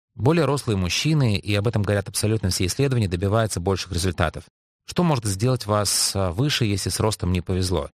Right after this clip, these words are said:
Обувь на каблуке, хорошая осанка, правильная одежда и умение держать голову выше. Да и, честно, не критичен рост, если вы чего-то хотите достичь на самом деле. Он, Наполеон, тоже был маленький, но много чего сумел сделать.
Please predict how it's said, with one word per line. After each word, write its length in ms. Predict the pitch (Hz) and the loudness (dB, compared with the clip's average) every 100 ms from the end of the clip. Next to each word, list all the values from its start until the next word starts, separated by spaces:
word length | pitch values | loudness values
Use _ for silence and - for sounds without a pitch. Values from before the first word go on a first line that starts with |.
| _ _ - | _ _ -2
Обувь 220 | 180 139 | 0 2
на 100 | 98 | 0
каблуке, 640 | - 85 80 - 139 117 | 0 -2 -2 0 0 0
хорошая 420 | - 117 131 - 82 | 0 0 0 0 -2
осанка, 500 | - 110 110 95 87 _ _ | 0 0 0 -4 -4 _ _
правильная 360 | 139 139 117 92 | 0 2 2 0
одежда 460 | 87 131 110 98 - _ | 0 0 0 -2 -4 _
и 80 | 139 | 2
умение 340 | 113 117 113 | 2 2 2
держать 300 | 92 98 92 | 0 0 0
голову 320 | 92 92 87 | 2 2 2
выше. 320 | 85 80 - - _ _ _ _ | 0 -2 -4 -8 _ _ _ _
Да 100 | 123 | 0
и, 120 | 147 - | 0 0
честно, 300 | 156 147 95 | -2 2 0
не 100 | 90 | 2
критичен 420 | 101 131 - 98 | 0 -2 0 2
рост, 300 | 131 147 - | 2 0 -2
если 240 | 110 - | -2 0
вы 80 | 98 | -2
чего-то 280 | - 113 - | 0 0 0
хотите 340 | 95 - - | -2 -2 -2
достичь 340 | 92 - 110 - | -4 0 -2 0
на 100 | 90 | 0
самом 300 | 98 92 92 | 2 2 2
деле. 300 | 87 76 - | 0 -2 0
Он, 180 | 151 107 | 0 2
Наполеон, 400 | 107 113 113 95 | 0 2 0 2
тоже 220 | 120 101 | 0 2
был 160 | 90 | 0
маленький, 480 | 95 131 127 - 87 - | 2 2 0 0 -2 0
но 120 | 113 113 | 0 2
много 220 | 104 - | 2 0
чего 200 | - 82 | -2 0
сумел 280 | - 87 85 | 0 0 0
сделать. 420 | 80 73 - | -2 -4 -6